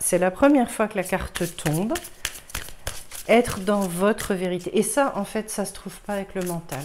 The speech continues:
C'est le centre de l'être qui, à un moment donné, révèle un certain nombre de choses. Alors, le pouvoir de changer est ici et maintenant. Et je pense que, euh, quand on incarne sa vérité,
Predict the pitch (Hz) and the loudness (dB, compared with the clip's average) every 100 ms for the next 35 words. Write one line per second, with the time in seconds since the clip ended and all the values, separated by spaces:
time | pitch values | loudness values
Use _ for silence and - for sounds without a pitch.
0 | 151 - - - 220 220 220 247 247 - | -8 -6 -2 2 4 4 0 -2 -2 -2
1 | 214 190 190 202 - - - 202 196 196 | -2 0 2 0 -2 -8 -2 0 2 0
2 | 190 190 185 196 220 180 156 208 175 180 | 0 -2 -2 -2 0 0 4 4 4 2
3 | 214 226 165 - 165 175 175 175 165 165 | 2 2 0 -2 -4 -2 -2 -2 -4 -6
4 | - 160 160 196 226 254 - - - - | -6 -4 -2 -2 -4 -10 -16 -20 -20 -20
5 | - - - - - - - 185 160 76 | -16 -14 -12 -12 -12 -6 2 4 4 2
6 | 190 220 226 220 240 208 202 202 185 185 | 2 2 0 2 2 0 -2 -2 -2 -2
7 | 190 170 175 185 180 - - 180 175 175 | -2 -2 -2 -6 -4 -6 -8 -6 -2 0
8 | 165 156 160 151 - - - - _ - | -2 -4 -8 -8 -10 -16 -20 -20 _ -20
9 | - - - - - - - - 196 202 | -20 -20 -20 -20 -20 -20 -14 -2 -2 2
10 | 240 254 254 - 220 196 185 170 160 160 | 2 2 0 -4 -2 0 0 0 0 -2
11 | 139 135 131 - - - - - - 226 | -2 -4 -6 -10 -14 -18 -18 -14 4 4
12 | 226 240 233 233 294 294 214 - 196 180 | 4 2 2 2 4 4 2 0 -2 -2
13 | 175 175 180 185 269 | -4 -6 -4 -4 -4